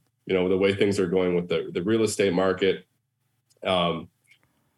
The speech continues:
like, there, there is lots of deals to be made, lots of people to be helped over these next two to three years. And just understand that fundamentally, like, in my opinion, real estate is the best investment,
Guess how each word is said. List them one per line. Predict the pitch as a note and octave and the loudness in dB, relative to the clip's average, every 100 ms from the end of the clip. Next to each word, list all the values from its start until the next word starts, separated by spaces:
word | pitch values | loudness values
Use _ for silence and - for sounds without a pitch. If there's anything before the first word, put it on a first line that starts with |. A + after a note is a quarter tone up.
| _ _ - | _ _ -10
like, | G2+ F#2 - | -4 -2 2
there, | A2 A2 | 2 2
there | A#2 A#2+ | 2 4
is | A#2 G#2 | 2 2
lots | G2 G2+ G2+ G2+ G#2+ | 2 4 4 2 -2
of | F2 | -2
deals | F#2 F2+ F2+ | 0 0 -2
to | F#2 | -2
be | F2+ | -2
made, | E2+ E2 E2+ | 0 0 0
lots | F2+ F2+ F#2+ | 0 0 -4
of | - | -6
people | F#2 F2 F2 | -4 -2 -2
to | F2 | -2
be | E2+ | -4
helped | - D#2+ E2 F2+ | -4 -4 -2 -4
over | E2 | -2
these | E2 D#2 | -6 -6
next | E2 D#2 - | -6 -6 -8
two | E2 | -8
to | D#2+ | -8
three | - E2 | -8 -8
years. | D#2 D#2 - _ _ | -6 -8 -10 _ _
And | G2 G2+ | -2 2
just | B2+ - | 2 2
understand | G#2+ A#2 G#2 - F2+ F2+ F#2+ F2+ | 2 4 2 0 0 2 2 0
that | E2 - | -2 -6
fundamentally, | - - G#2+ A#2+ G2+ F#2 F#2+ G2+ B2 C#3 C#3 | -8 0 2 4 2 4 2 2 2 2 2
like, | G2 F2 - _ _ _ _ _ - | 0 -2 -8 _ _ _ _ _ 0
in | |
my | G#2 C3 | 4 4
opinion, | C3+ A#2+ G#2 G2+ | 4 2 4 4
real | G2+ G#2+ | 4 2
estate | G2 G2 F#2+ | 2 0 0
is | F2+ | 0
the | F2+ | 0
best | F2+ F2 - | 0 0 -6
investment, | F#2+ F2+ F2 - E2+ | -2 0 0 -2 -4